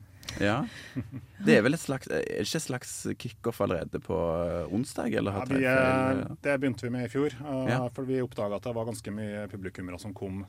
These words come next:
Speaker 2: dagen før.
Speaker 1: Ja.
Speaker 2: Og så måtte vi jo kanskje gi dem noe å holde på med på onsdagskvelden nå.
Speaker 1: Mm.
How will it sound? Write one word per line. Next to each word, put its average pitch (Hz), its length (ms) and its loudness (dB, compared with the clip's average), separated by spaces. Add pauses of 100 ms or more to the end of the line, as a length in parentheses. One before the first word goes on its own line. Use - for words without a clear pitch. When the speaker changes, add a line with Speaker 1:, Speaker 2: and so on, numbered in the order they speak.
Speaker 2:
dagen 90 260 -4
før. 123 220 0 (320)
Speaker 1:
Ja. 107 80 6
Speaker 2:
Og 196 160 2
så 104 320 -6
måtte 98 160 -12
vi 98 80 -10
jo 95 140 -8
kanskje 101 260 -8
gi 87 40 -6
dem 87 180 -8
noe 90 200 -8
å - 40 -14
holde 98 120 -8
på 85 100 -12
med 92 240 -10
på 92 300 -6 (220)
onsdagskvelden 101 500 -4
nå. 165 60 -6 (160)
Speaker 1:
Mm. 104 400 4